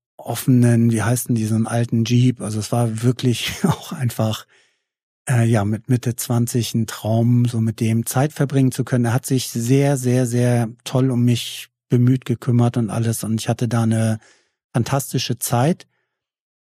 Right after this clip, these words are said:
Ähm, aber auch das wieder irgendwie nicht die Traute oder nicht das Gefühl, dass ich da jetzt zu Hause alles abreißen kann oder in Hamburg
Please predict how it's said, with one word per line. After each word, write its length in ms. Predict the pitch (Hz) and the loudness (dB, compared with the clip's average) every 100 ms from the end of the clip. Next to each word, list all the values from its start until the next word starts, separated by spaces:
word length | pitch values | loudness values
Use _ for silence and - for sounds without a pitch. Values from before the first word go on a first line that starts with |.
| - | 2
Ähm, 160 | 127 | 2
aber 640 | 123 117 127 143 147 147 143 - - | 2 0 0 2 2 0 -2 -6 -10
auch 140 | 110 | -6
das 320 | - 123 - | -2 -2 -2
wieder 440 | 135 135 139 139 - | 0 2 2 2 0
irgendwie 320 | 131 135 131 | 2 4 4
nicht 420 | 131 135 - - | 4 2 -4 -8
die 100 | 131 | -8
Traute 520 | - - 117 143 143 | -6 0 2 2 0
oder 280 | 139 131 131 | 0 0 2
nicht 240 | 127 123 131 | 0 -2 -6
das 160 | - | -8
Gefühl, 580 | 120 - - 139 135 131 | -8 -12 -4 0 2 2
dass 320 | 120 110 - | 0 -4 -6
ich 300 | 156 135 - - | -6 -6 -6 -4
da 360 | 131 127 127 - 269 - | 0 2 0 -4 -8 -4
jetzt 420 | 123 - - - | -4 -6 -8 -2
zu 140 | 110 | 0
Hause 340 | 123 127 127 - | 2 2 0 0
alles 260 | 127 120 | -2 -2
abreißen 500 | 139 - 123 131 120 | -4 -4 -2 0 -2
kann 220 | 117 151 | 0 0
oder 160 | 147 120 | 0 0
in 100 | 113 | 0
Hamburg 480 | 120 123 123 120 | 2 2 2 0